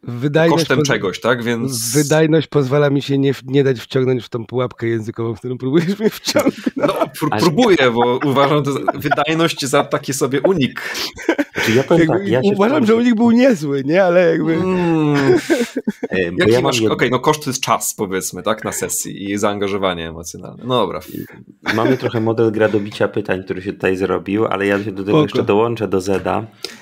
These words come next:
Speaker 3: bo mam
Speaker 2: Mhm.
Speaker 3: jedno pytanie takie trochę z kapelusza, ale jak najbardziej sympatycznie jest zadane. E, trochę też zmierzając może do końca. E,
Speaker 1: Mhm.
Speaker 3: powiedz mi, e, jak, e, kwestia możliwości, preferencji i oceny R P G-ów,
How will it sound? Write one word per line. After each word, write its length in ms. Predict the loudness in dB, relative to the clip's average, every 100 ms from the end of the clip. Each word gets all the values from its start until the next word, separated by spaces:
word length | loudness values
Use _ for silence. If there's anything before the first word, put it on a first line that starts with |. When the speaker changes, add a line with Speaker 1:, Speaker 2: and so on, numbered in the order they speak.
| -10
Speaker 3:
bo 100 | -2
mam 120 | 0
Speaker 2:
Mhm. 160 | 0 0
Speaker 3:
jedno 140 | -2
pytanie 420 | -4 -4 -2 -2 0
takie 300 | -2 -2 -8
trochę 240 | -6 -8
z 80 | -6
kapelusza, 600 | -4 0 -2 -2 -4 -4 -4
ale 320 | -2 2 4
jak 200 | 4 0
najbardziej 360 | 0 0 0 -2
sympatycznie 600 | -4 -4 -4 -4 -4 -4
jest 140 | -4
zadane. 520 | -6 -4 -4 -4 -8 -10 _ -20 -20 -20 _
E, 180 | -6 -4
trochę 260 | -2 0
też 140 | 0 -2
zmierzając 420 | -4 -2 -2 -2
może 160 | -4 -2
do 120 | -2
końca. 400 | 0 -2 -2 -8 -10 -20 -20 -6
E, 40 |
Speaker 1:
Mhm. 440 | 0 2 2 -2 -4 -10 -4
Speaker 3:
powiedz 300 | -2 0 0
mi, 200 | -2 -2 -2
e, 260 | -2 -4 -6 -14 _ _ _ _ _ _
jak, 560 | -6 -2 -2 -4 -12 -10 -6 -6 -4 -6 -6
e, 40 |
kwestia 440 | -6 -2 -2 0 -2
możliwości, 640 | -2 -4 -2 -2 -2 -6
preferencji 640 | -4 -2 0 2 0 0 0
i 80 |
oceny 380 | 0 0 0 2
R 180 | 0 0
P 140 | -2
G-ów, 420 | 0 -2 -4 -14